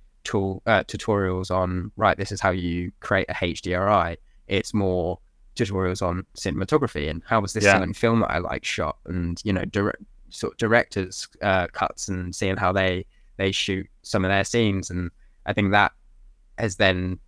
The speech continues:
Speaker 1: given me a greater understanding of, like, sort of the, the wider concepts around visualization. And, and yeah, so as I was kinda saying with the, the, the, in the early days, watching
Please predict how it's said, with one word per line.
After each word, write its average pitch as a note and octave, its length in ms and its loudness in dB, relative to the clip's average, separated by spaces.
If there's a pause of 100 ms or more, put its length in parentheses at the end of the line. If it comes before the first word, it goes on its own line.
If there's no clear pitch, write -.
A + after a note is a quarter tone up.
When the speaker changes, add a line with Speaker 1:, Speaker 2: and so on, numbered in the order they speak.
(140)
Speaker 1:
given G#2 160 2
me F#2+ 80 4
a F#2+ 140 4 (200)
greater F2+ 420 4
understanding F#2+ 540 2
of, F2+ 80 -8
like, E2+ 320 2
sort - 220 -8
of F#2 160 -12
the, F2 260 -2 (140)
the G2+ 100 -2
wider G2+ 340 4
concepts - 520 -4
around F2+ 500 0 (380)
visualization. F#2+ 840 0
And, F2+ 180 -6 (500)
and G#2 280 2 (140)
yeah, F#2 260 4
so G#2+ 300 4 (460)
as A#2+ 160 4
I G2+ 80 6
was G2 120 0
kinda G2 360 2
saying G2+ 340 2
with G2 120 -2
the, G2 360 0 (720)
the, G2 280 2
the, F2+ 220 -6 (180)
in G2 160 0
the G2 120 4
early G#2+ 200 6
days, F#2 300 0
watching F#2 580 -2